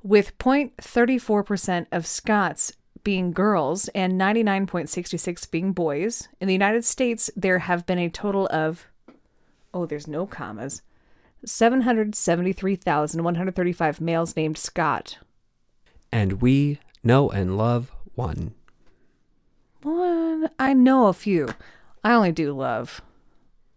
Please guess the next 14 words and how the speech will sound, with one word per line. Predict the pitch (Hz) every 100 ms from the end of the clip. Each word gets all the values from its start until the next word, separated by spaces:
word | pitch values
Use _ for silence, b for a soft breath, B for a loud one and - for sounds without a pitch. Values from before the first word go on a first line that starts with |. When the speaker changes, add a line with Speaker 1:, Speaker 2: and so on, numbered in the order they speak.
| _ _ _ _ -
Speaker 1:
two. | - 135 - - B B B B
Speaker 2:
I | 160
think | 269 254
I | 294
only | 311 285 247
know | 165 180 190 185 - - -
one, | 117 233 95 80 - -
actually. | 98 - - 87 - 113 - - 208
That |
Speaker 1:
For | 254
Speaker 2:
can't | 262 -
be | -
right. | - - 87 - -
Speaker 1:
No. | 196 175 135 165